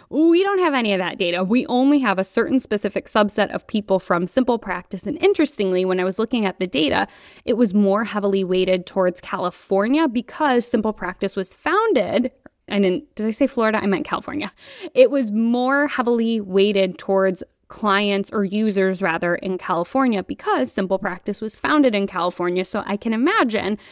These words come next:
that more people started using it in that state because that's where they were local, and now it has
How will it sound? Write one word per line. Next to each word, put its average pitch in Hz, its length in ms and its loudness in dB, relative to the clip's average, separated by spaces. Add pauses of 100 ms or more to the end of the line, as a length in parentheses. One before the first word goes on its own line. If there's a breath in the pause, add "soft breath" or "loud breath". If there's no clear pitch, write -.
(140)
that 202 140 -2
more 247 240 2
people 226 260 -2
started 208 400 0
using 196 240 2
it 185 100 -2
in 190 140 -6
that 190 220 -2
state 185 400 0 (200 loud breath)
because 185 240 -2
that's 170 220 -6
where 180 140 -4
they 185 80 -4
were 190 100 -2
local, 254 360 4
and 202 200 -2
now 175 220 0
it 180 240 -6
has 175 320 -6